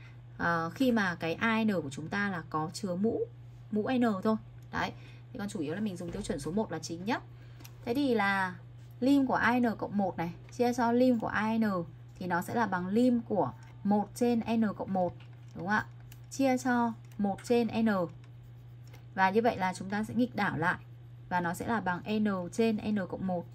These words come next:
Và cái lim này nó sẽ là bằng một. Và như vậy suy ra là R của chúng ta nó sẽ bằng một trên rho. Và nó sẽ là bằng một. Đó,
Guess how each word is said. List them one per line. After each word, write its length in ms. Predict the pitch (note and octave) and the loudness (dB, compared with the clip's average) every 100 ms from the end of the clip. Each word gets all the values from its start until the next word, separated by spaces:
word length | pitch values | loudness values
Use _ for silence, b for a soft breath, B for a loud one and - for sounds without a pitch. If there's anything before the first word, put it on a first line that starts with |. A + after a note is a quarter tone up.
| - - - | -18 -20 -6
Và 120 | F3+ | -4
cái 160 | F3+ F3 | -2 0
lim 220 | G#3 A#3 | 2 2
này 140 | A3 F3 | 2 -2
nó 80 | |
sẽ 120 | E3+ - | -6 -4
là 120 | G#3+ | -2
bằng 200 | F3 E3+ | -2 0
một. 160 | E3+ E3 - - - - - - B B B | -2 -2 -10 -18 -18 -18 -18 -18 B B B
Và 120 | F#3 | -2
như 140 | F#3+ A3 | 2 2
vậy 140 | - | 2
suy 240 | - A#3 A3+ | 0 0 2
ra 200 | A#3 A3 | 2 2
là 160 | G3+ G#3+ A3 | 2 2 2
R 40 | |
của 280 | G#3 F3+ D3+ | 2 2 -2
chúng 140 | D3 | -6
ta 180 | - G3 | -4 -4
nó 80 | F#3 | -4
sẽ 120 | - | -4
bằng 220 | G#3 G3+ | -4 -2
một 160 | F3+ F3 | -2 -4
trên 200 | - G#3+ | -2 2
rho. 240 | A3 A#3 A3 - - - - B B - | 6 6 4 -2 -18 -18 -18 B B -10
Và 120 | D#3+ | -8
nó 120 | E3 | -6
sẽ 120 | E3+ D#3+ | -6 -4
là 100 | G#3+ | -4
bằng 200 | F#3 F3+ | -2 -2
một. 180 | F3 E3 - - - - - - - - - - - B B B B B | -2 -4 -14 -20 -18 -18 -18 -18 -18 -18 -18 -18 -18 B B B B B
Đó, 340 | F3 E3 A3+ | 2 4 4